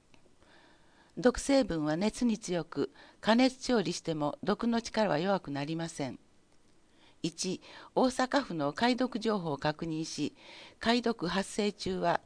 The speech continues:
天然アサリなどを採取して食べない。二、海水中では毒化が進むため、採取した貝は砂抜きなどの目的で海水中で保管しない。三、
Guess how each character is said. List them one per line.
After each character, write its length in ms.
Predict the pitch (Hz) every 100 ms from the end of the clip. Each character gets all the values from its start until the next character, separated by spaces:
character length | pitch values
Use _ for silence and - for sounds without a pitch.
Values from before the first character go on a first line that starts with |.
| -
天 260 | 240 254
然 140 | 247 226
ア 80 | 233
サ 100 | 196
リ 140 | 165
な 160 | 175 165
ど 160 | 143
を 140 | - -
採 320 | - 277 262
取 160 | - 180
し 100 | -
て 140 | 156 156
食 180 | 175 208
べ 80 |
な 160 | 196 160
い。 120 | - - - - - 175
二、 260 | 208 202 - - -
海 220 | - 247 262
水 340 | - 247 247
中 280 | - 220 214
で 120 | 202
は 220 | 151 151 - - -
毒 280 | 208 - 233
化 160 | 226
が 120 | 220 208
進 300 | - 220 185
む 80 |
た 140 | 165 147
め、 180 | 127 - - -
採 340 | - 247 240
取 120 | 165
し 80 | -
た 120 | 151
貝 300 | 160 196 170
は 180 | 147 151
砂 300 | - - 240
抜 140 | 262 277
き 100 | 196
な 140 | 175
ど 80 | 165
の 80 | 160
目 200 | 165 -
的 260 | - 185 175
で 220 | 170 - - - -
海 220 | 233 254
水 260 | - 240
中 280 | 214 - 208
で 160 | 196 185
保 160 | 175
管 240 | - 190 190
し 160 | -
な 140 | 165 147
い。 100 | - _ _ _ - - - - - -
三、 360 | - 185 180